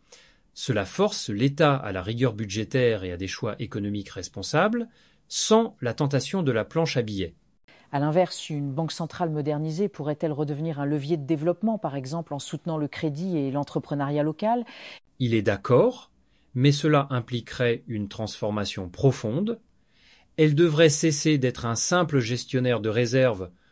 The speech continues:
Speaker 1: pour devenir un acteur du financement,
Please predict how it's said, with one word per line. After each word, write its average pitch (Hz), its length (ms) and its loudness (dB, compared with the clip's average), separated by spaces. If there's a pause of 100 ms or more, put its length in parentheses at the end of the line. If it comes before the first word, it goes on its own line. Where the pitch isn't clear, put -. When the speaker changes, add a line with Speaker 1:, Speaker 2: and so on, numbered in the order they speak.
(140)
Speaker 1:
pour 110 200 0
devenir 123 520 4
un 101 120 0
acteur 113 440 0
du 98 100 -8
financement, 120 720 -4